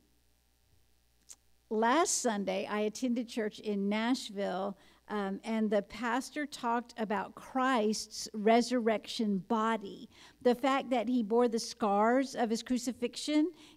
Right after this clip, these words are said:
in that resurrection body, the nail prints in his hands and feet, and the, the place in his side where he had been pierced with a spear.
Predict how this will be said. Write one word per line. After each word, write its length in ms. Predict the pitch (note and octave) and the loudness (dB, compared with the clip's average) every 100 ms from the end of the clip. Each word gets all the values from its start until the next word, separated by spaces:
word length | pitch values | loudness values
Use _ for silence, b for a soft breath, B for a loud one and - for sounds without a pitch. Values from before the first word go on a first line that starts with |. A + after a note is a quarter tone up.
| - | 6
in 220 | B3+ B3+ | 8 8
that 200 | B3+ G#3+ | 4 4
resurrection 640 | A#3 A#3+ B3+ A#3+ - A#3+ | 2 4 2 0 0 0
body, 400 | G#3+ G#3+ A#3 C4+ | 2 0 2 2
the 140 | A#3 | 2
nail 360 | G3+ G#3 A3+ B3 | 2 2 2 0
prints 380 | B3 C#4+ C4+ B3 | 2 4 4 0
in 100 | A3+ | -4
his 180 | F#3 - | -6 -4
hands 340 | C4 C4+ B3 | 0 2 0
and 160 | G#3 G#3 | -2 -4
feet, 380 | C#4 C#4 C#4+ G#3+ | -2 0 0 0
and 120 | G3+ | -2
the, 140 | F#3+ B B B | -2 B B B
the 100 | A3+ | -4
place 460 | A3 C#4 C4+ D4 - | 0 4 6 4 2
in 100 | B3+ | 0
his 180 | A3 - | 0 0
side 520 | B3+ B3 C4+ C#4+ A#3 | 0 2 2 2 2
where 100 | A#3 | 0
he 200 | B3 B3+ | 2 2
had 120 | A3+ | 2
been 240 | A3+ G#3+ | 2 2
pierced 420 | G3+ - C#4+ C4+ - | -2 -2 -2 -2 -4
with 120 | G#3 | -6
a 80 | G#3+ | -6
spear. 560 | - - C4+ C#4 C#4 | -8 -4 0 0 -2